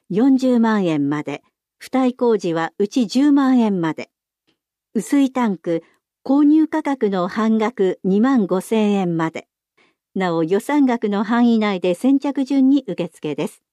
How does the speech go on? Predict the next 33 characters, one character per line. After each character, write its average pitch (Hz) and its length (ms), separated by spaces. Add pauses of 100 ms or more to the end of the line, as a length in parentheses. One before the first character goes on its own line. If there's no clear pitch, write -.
(640)
問 196 220
い 185 60
合 180 80
わ 202 100
せ、 185 240 (220)
総 277 320
合 269 260
治 240 160
水 254 300
係。 165 480 (300)
電 175 280
話 165 180
五 262 240
九 294 260
八 240 320
四 262 280
の 202 160 (200)
二 262 240
零 247 220
七 175 300
四 208 240
番 147 220
で 185 120
す。 - 180 (1600)
市 - 220
道 311 240
の 320 160
整 311 260
備 302 120
費 214 200
を 156 120
助 156 200
成。 151 440